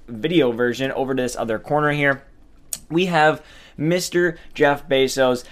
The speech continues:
getting into a bit of a arguing match <laughs> with potus or the White House Twitter or whatever the heck was going on over on Twitter. Basically, there's been some shots fired at Mister Jeff Bezos in regards to his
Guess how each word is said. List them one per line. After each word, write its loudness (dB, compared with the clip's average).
getting 4
into 0
a 4
bit 4
of 4
a 0
arguing -2
match -4
<laughs> -
with -4
potus 4
or 4
the 0
White 2
House 2
Twitter 0
or 2
whatever 0
the 2
heck 0
was -6
going -2
on 0
over 0
on -6
Twitter. 4
Basically, 4
there's 6
been 0
some -4
shots -2
fired 0
at 0
Mister -8
Jeff 0
Bezos -2
in -8
regards 0
to -2
his -4